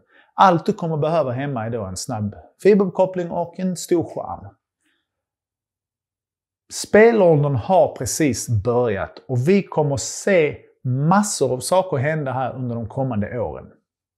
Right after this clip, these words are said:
Eh, som jag nämnde, eh, Witcher-spelen spelade jag nu under julen, och nyår och, eh, tillsammans med alla D L Cs och jag, när jag väntade på Netflix-serien.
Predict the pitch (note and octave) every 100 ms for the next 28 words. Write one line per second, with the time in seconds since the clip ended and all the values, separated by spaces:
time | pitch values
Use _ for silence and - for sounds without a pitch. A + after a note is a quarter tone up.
0 | _ - _ _ _ _ _ _ _ -
1 | C3 C3 D#3 D#3+ E3 F#3+ F#3 E3 E3+ F3
2 | D3+ D3+ D3+ D3+ F#3 F#3 C#3+ - C#3+ C#3
3 | C#3 - F3 F3 E3 D#3+ D#3 D3+ C3+ D3
4 | F3 C3 C3 F3+ G#3 - _ _ _ D3
5 | C#3 E3 D#3+ B2+ C3+ E3+ E3+ D#3 C#3+ C3+
6 | - - - C#3 C3+ C3 C3 C3 C3 C3
7 | C#3+ B2 C#3 C3 A#2+ D3+ D3 - D3 D#3
8 | - C3+ C3+ C3 C3 C3 B2+ B2+ B2+ C3+
9 | D3 D#3 B2+ - C#3 C3+ - - B2 A2+
10 | B2